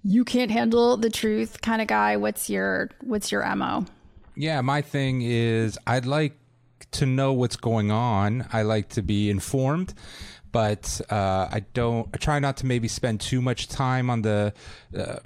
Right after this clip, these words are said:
Speaker 2: you know, hovering or, uh, wallowing maybe on the details. Um, I just like to know kind of what the, what the status of things is, and then, and then go back to the day-to-day, uh, minutia of our lives anyways.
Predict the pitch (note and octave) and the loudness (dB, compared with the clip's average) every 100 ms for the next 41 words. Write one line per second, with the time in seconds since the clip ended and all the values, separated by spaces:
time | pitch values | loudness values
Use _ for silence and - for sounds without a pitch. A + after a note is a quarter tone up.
0 | - A#2+ F2+ - A2 G2+ A2+ B2 B2 A#2 | -6 -2 -2 0 -2 0 0 0 0 0
1 | A2 G#2 F2 G2+ - F#2 F#2+ A2+ C3+ C3+ | 2 2 0 0 0 0 2 2 2 2
2 | C3 C3 B2+ C3 B2+ A2+ C3 - C3 C#3+ | 2 0 2 0 0 0 0 2 0 0
3 | E3 - - G2+ F#2+ F#2 F#2 F#2 F#2+ - | -2 -4 -2 0 2 2 2 0 -4 -4
4 | A2+ A#2+ C3 A#2+ A#2+ A2+ A2 - A2 G2 | -4 -2 0 0 2 0 0 0 0 2
5 | G2 - G2 F#2+ G#2+ A#2+ - C#3+ C3 A#2 | 0 0 0 2 0 -2 -2 0 2 0
6 | - - A2+ G#2 G#2+ G#2 G#2 G#2 A#2 A2 | -2 -2 0 2 2 2 2 2 2 -2
7 | - - - A#2+ B2 A#2 G#2+ G#2+ G#2 - | -10 -10 -2 0 2 2 2 2 0 -2
8 | G2 F2+ F2+ F2 D#2 F2 E2+ E2+ D#2+ - | -4 0 0 0 0 0 2 0 -4 -12
9 | - - - E2+ D#2+ D2+ - F2 G2 F#2+ | -20 -16 -8 -4 -4 -4 -4 0 2 2
10 | - E2+ F2 E2 F2 E2 C#2+ G2 F2+ - | 0 0 0 0 0 -2 -4 -6 -6 -6
11 | - - | -10 -12